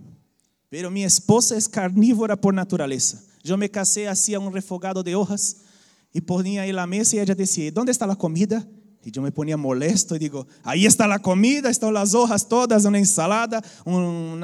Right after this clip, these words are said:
refogado de acelga." Y ella, "No, yo quiero la carne." Y entonces empezó una campaña en mi vida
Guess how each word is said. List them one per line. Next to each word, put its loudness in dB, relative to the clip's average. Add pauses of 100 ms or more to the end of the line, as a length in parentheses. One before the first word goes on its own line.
refogado -2
de -2
acelga." 2 (400)
Y 0
ella, -2
"No, 2
yo -2
quiero 0
la 2
carne." 2 (1300)
Y -8
entonces -6
empezó -4
una -6
campaña -6
en -8
mi -8
vida -8